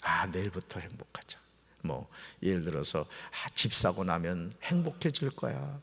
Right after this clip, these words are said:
뭐, "자동차 사고 나면 행복해질 거야." 절대 그렇지 않습니다.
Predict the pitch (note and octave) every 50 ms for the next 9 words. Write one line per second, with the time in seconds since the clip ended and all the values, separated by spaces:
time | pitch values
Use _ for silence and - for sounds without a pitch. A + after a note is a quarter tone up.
0 | - - - - - - - - - - A2 G#2+ G#2+ A2 A2 A2 - - A#2+ A2
1 | B2 A#2+ A2+ - - B2+ A#2 - C3+ A2+ A#2 B2 A#2 A#2 A2+ B2 B2+ B2+ C#3 C#3+
2 | C3+ D#3 D3 - - D3+ D#3+ C#3+ - F3+ F3 - - - - - - - - -
3 | - - C#3 C#3 D#3+ A3+ A#3+ D#4 A4+ A4 - - A4+ A4 - - E3 D3+ - -
4 | E3 C#3 - - E3 F#3+ G3 A2